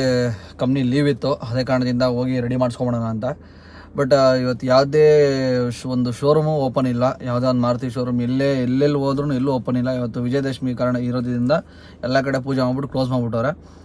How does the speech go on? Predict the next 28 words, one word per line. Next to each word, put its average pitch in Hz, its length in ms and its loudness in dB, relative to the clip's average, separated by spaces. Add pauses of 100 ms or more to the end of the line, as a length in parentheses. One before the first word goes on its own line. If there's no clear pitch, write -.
(560)
ಅದಕ್ಕೇ 147 360 0
ಇವಾಗ 143 320 2
ಗೊತ್ತಿರೋರು 139 460 0
ನಿಯರ್ 131 300 0
ಬೈ 127 220 0
ಮನೆ 123 200 0
ಹತ್ರ 123 200 -2
ಇರೋ 123 220 0 (180)
ಒಂದು 120 180 -2
ಗ್ಯಾರೇಜ್ 127 340 0
ಐತೆ, 131 380 -6
ನನ್ನ 123 200 -2 (180)
ಹಳೇ 123 200 2 (600)
ಪರಿಚಯ 120 260 -4
ಅವರು, 120 240 2 (500)
ಅಲ್ಲಿ 120 200 -2
ಹೋಗ್ಬಿಟ್ಟು 135 360 -2
ತೋರಿಸ್ಬಿಟ್ಟು 131 640 -6
ಬರೋಣ 127 260 2
ಅಂತ. 123 220 0
ಈಗಲೂ 131 540 0
ಹಂಗೆ 135 260 2
ಐತೆ 135 140 -2
ಪ್ರಾಬ್ಲಮ್ಮು, 127 480 0
ಅದು 123 160 -4
ಏನಂತ 135 380 0
ಗೊತ್ತಾಗ್ತಿಲ್ಲ 120 500 -4
ನನಗಂತೂ. 117 380 -2